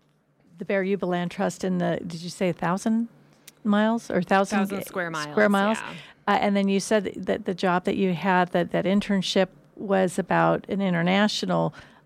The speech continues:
Speaker 1: land trust. But are there, is that beyond, um, this, this county? I mean, is there anything in California?
Speaker 2: Oh, yes. There, there are,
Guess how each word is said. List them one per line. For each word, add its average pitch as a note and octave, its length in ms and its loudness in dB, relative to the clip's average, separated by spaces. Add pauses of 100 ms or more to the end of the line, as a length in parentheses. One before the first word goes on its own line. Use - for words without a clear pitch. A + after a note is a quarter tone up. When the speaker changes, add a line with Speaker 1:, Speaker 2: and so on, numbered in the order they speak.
(160)
Speaker 1:
land F3+ 200 2
trust. F#3 220 -2
But - 180 2
are G3 140 6
there, G3 320 4 (640)
is G#3 120 2
that G3 220 2
beyond, G3+ 600 2
um, F#3 420 0 (340)
this, - 280 -2 (240)
this G3+ 180 0
county? G#3+ 320 2
I - 20 0
mean, G3 160 4
is F#3+ 140 2
there F#3+ 200 0
anything G3 360 2
in F3 80 2
California? G3+ 840 2 (400)
Speaker 2:
Oh, G3+ 300 0
yes. E3+ 500 -4
There, G#3 340 0 (100)
there G#3+ 340 2
are, F3 640 2